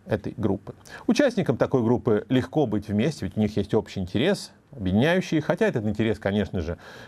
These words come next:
э, может вырядиться в ту или иную религиозную одежду, еврейскую, мессианскую, христианскую,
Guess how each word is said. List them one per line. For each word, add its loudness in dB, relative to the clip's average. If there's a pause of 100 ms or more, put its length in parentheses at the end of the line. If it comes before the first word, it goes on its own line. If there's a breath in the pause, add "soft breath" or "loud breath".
э, 0
может 2
вырядиться -2
в -10
ту 2
или 0
иную 0
религиозную 2
одежду, 0
еврейскую, -2
мессианскую, -2
христианскую, -2